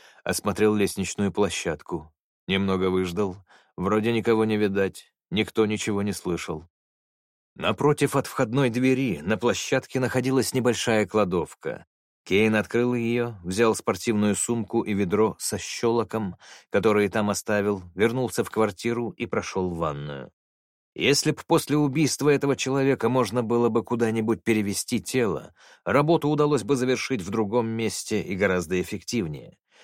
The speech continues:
Но обстоятельства диктовали иное. Нельзя было рисковать, пытаясь вынести тело даже по частям. За пять недель наблюдения Кейн видел мужчину, выходящим из этой квартиры,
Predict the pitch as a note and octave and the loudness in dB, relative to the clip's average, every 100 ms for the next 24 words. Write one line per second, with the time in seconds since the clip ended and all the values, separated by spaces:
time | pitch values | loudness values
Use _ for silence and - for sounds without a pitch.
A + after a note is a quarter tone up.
0 | - - G2 D3 B2+ - C#3+ C3+ - C#3 | -20 -6 0 0 0 0 2 2 0 -2
1 | C#3+ C#3 C3+ C3+ A#2 A2+ A2+ F2+ A2+ A2 | 0 -2 0 0 2 2 0 0 -2 -2
2 | F2 D2+ - _ _ _ _ - F2 A2+ | -2 -4 -10 _ _ _ _ -8 -2 0
3 | G#2 A#2+ A2+ A2+ G#2+ G#2 - G#2+ G2+ A2+ | 0 0 2 4 4 0 -2 0 0 0
4 | - _ - _ A#2+ A#2+ A#2 A2 G2 A#2 | -4 _ -20 _ 0 4 4 2 2 0
5 | G#2+ F#2 G#2+ F2 A2 G#2+ G#2 F#2 E2+ F2 | 0 0 -4 0 0 2 2 0 0 -4
6 | F#2 - G2 - E2+ C2+ - _ _ _ | -6 -8 -10 -6 -6 -6 -14 _ _ _
7 | _ _ - F#2 C#3+ C#3+ E3 - D3+ D#3+ | _ _ -4 2 2 4 0 0 -2 0
8 | D#3 D3+ D3 C3 C#3+ C#3+ C#3 F#2+ D#2+ C2+ | 2 2 0 0 0 0 0 0 -2 -6
9 | - B2+ C#3 C3+ B2 C3 B2+ B2+ A#2+ - | -4 0 0 0 0 2 2 0 -4 -2
10 | C3+ B2+ B2+ B2 A#2+ A#2+ - A#2 A2 G#2 | 0 2 0 0 0 0 -2 -2 0 0
11 | G#2+ G#2+ A2 - B2 A#2+ A2 | -2 -2 -4 -2 -2 -2 -6